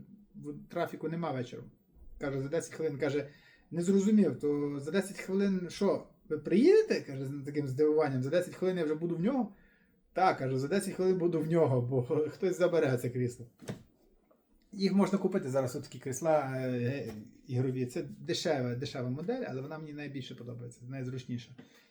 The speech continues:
За тридцять доларів можна купити бушне покоцане. І там тому кріслі теж сидіння дермантинове покоцане, але нічого, це можна зробити або поставити подушку, як в мене. Ручки, все, все, все, і подушки,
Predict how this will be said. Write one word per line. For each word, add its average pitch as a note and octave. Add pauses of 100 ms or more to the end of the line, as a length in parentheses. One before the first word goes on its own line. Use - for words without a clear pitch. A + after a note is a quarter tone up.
(380)
За A3
тридцять E3+
доларів B2
можна A#2+
купити A#2+
бушне A#2+
покоцане. A#2 (840)
І E3+
там E3+
тому A#3+
кріслі D#3+
теж E3+
сидіння C#3+
дермантинове D3
покоцане, B2
але D3
нічого, D3
це D3
можна C3+
зробити E3
або B2+
поставити C3
подушку, C#3
як B2+
в B2
мене. B2 (480)
Ручки, G#3
все, E3+
все, -
все, D#3
і C3+
подушки, D3